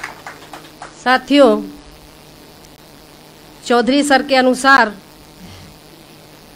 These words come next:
मेरी बीडी तिवारी से आज से डेढ़ साल पहले आरक्षण और प्रतिनिधित्व के ऊपर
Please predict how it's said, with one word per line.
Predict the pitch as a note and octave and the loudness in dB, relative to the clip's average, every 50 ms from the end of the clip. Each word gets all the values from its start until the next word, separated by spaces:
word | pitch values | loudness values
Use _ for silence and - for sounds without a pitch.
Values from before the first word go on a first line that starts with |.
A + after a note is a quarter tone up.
| - - - - - - - | -20 -20 -20 -20 -18 -8 -2
मेरी | A3 A#3+ B3 C4+ C#4 | 0 2 2 2 0
बीडी | G#3+ A#3+ B3 B3+ C#4 C#4+ | 0 0 0 0 0 -2
तिवारी | D4 C#4+ B3+ B3+ A#3+ A#3+ C4 B3+ | -2 0 2 4 4 4 2 -2
से | B3+ C#4 C4 | -4 -2 0
आज | B3 B3 A#3+ | 0 0 0
से | - - C4 A3 | -2 -4 -4 -2
डेढ़ | G3 A#3 A#3+ A3+ | -2 -4 -4 -4
साल | A3+ - C4+ C4 C4 | -4 -2 -2 0 -2
पहले | B3+ B3+ A#3+ A3+ A#3 A#3+ A3+ G3 E3+ F3+ - - - - - - - - - - - - - - - - - - - - - - - | -2 -4 -4 -4 -4 -4 -4 -6 -6 -10 -14 -20 -20 -20 -20 -20 -20 -20 -20 -20 -20 -20 -20 -20 -20 -20 -20 -20 -20 -20 -20 -10 -4
आरक्षण | G#3 G#3+ A3+ A#3 B3 B3 - A#3+ C4 | 0 0 0 0 -2 -4 -2 -2 0
और | C4+ C4 B3+ | 0 0 -2
प्रतिनिधित्व | - B3 A#3 A#3 C#4 C4+ C4+ B3 A#3 B3 B3+ C4 | -4 -6 -6 -4 -2 0 0 0 0 -2 -4 -4
के | A#3+ - A#3 | -6 -4 -4
ऊपर | A#3 A#3 A3+ - B3 A3+ | -4 -4 -2 -2 -2 -4